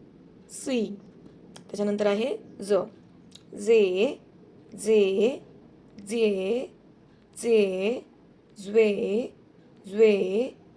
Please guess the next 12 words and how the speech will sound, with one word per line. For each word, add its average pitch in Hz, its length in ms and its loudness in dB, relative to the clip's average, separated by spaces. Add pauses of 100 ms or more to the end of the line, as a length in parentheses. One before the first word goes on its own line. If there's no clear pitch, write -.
(300)
ज्वे, 208 640 2 (680)
ज्वी, 214 600 -6 (640)
ज्वा, 208 600 4 (640)
ज्वा, 202 600 2 (640)
जी. 220 300 -4 (840)
त्याच्यानंतर 196 460 -8
पुढे 202 180 -2
आहे 196 300 -2
छ, - 120 -4 (1000)
छे, 220 560 2 (640)
छे, 208 580 0 (720)
छे, 214 600 0